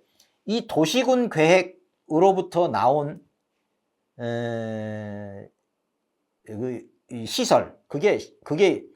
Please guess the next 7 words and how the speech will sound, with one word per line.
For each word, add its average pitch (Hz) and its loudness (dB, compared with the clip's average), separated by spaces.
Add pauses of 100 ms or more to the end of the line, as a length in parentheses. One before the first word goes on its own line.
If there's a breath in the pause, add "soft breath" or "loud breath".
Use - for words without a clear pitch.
(220 soft breath)
도시군 135 -4
계획, 117 -2 (720)
그리고 120 -2 (1040)
시설. 110 -8 (760)
그리고 202 4
이때 170 2
시설은 214 0